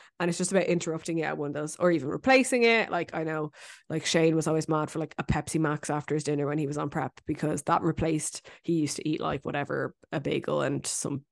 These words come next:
peanut <laughs> butter, you know? So it's just about maybe finding, so I think there's, like, a few different ways to go, to go about that. Um,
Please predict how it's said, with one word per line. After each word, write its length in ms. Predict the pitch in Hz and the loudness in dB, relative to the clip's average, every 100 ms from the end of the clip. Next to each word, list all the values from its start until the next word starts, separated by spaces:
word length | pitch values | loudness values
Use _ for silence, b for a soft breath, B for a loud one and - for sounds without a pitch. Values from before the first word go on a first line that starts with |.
| - | -10
peanut 240 | - 160 - | -6 -4 -2
<laughs> 100 | - | 4
butter, 300 | 196 165 - B B | 4 4 0 B B
you 180 | 196 | 8
know? 140 | 202 185 | 10 10
So 140 | 196 | 8
it's 100 | 175 | 6
just 160 | 196 190 | 4 4
about 180 | 185 160 | 4 4
maybe 220 | 160 160 | 4 2
finding, 440 | 156 156 156 156 B B | 0 -2 -2 -4 B B
so 100 | - | 4
I 40 | 285 | 8
think 160 | 339 | 10
there's, 140 | 285 254 | 10 10
like, 140 | 233 | 8
a 40 | 185 | 6
few 160 | 165 | 4
different 240 | 170 180 170 | 4 4 2
ways 160 | 160 | 0
to 100 | - | -2
go, 220 | 160 151 - _ - | -2 -2 -4 _ -4
to 100 | 156 | 0
go 160 | 156 | 2
about 300 | 147 - 170 | 2 0 2
that. 300 | 180 247 277 160 | 4 4 4 2
Um, 460 | 156 147 139 151 | 0 0 -2 -6